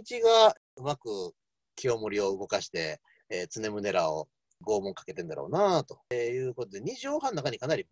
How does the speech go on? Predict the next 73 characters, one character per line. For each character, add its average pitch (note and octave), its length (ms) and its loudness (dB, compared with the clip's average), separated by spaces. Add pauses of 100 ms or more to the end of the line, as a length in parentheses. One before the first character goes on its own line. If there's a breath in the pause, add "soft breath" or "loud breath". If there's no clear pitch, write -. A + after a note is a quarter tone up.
お A2+ 100 -8
そ B2 100 -4
ら G#2+ 80 -2
く D#2+ 400 -10 (200)
足 F3 200 2
並 F#3 180 4
み - 20 4
の F3 120 2
乱 D#3+ 180 6
れ G#2 100 0
が D#2 280 -8 (880)
あ G2+ 80 -10
っ - 140 -14
た F#2+ 100 -8
ん E2+ 40 -14
じ D#2+ 60 -14
ゃ - 20 -14
な E2+ 100 -12
い - 40 -14
か - 100 -10
な F3 160 -2
と - 120 -6
い A3 80 -2
う A3 120 -4
気 - 120 -6
は D4 220 8
し - 140 -10
て - 100 -14
ま D#3+ 100 -14
す - 100 -18
ね。 D3+ 180 -6 (180)
こ A2 120 -8
の G#2 100 -10
清 B2+ 260 0
盛 G2+ 200 -2
が E2+ 120 -8
結 - 180 -16
局、 F2 420 -6 (340 soft breath)
常 A2 200 -6
宗 G2+ 280 -2
を F#2 160 0
ボ F2+ 160 -8
コ G2 100 -4
ボ F2+ 80 -4
コ F#2+ 100 -4
に F#2+ 120 -4
す - 120 -8
る G2+ 80 -2
っ - 40 -4
つ - 160 -10
う D#2+ 40 -8
の D#2+ 100 -6
は、 D2+ 220 -4 (420)
二 D#3 100 4
条 E3+ 120 6
派 D3+ 180 4
同 C#3+ 160 4
士、 F2 300 -10 (520)
清 A3 180 4
盛 G#3+ 160 2
も、 F#2+ 300 -6 (100)
え G#2+ 360 -8
ー、 - 60 -20
究 G3+ 140 -4
極 G3 180 -8
は F#3 60 0
二 F3 160 -4
条 E3 120 0
派 C#3+ 180 -2
で C#3 80 -2
す - 100 -14
か - 120 -10
ら D#2+ 260 -8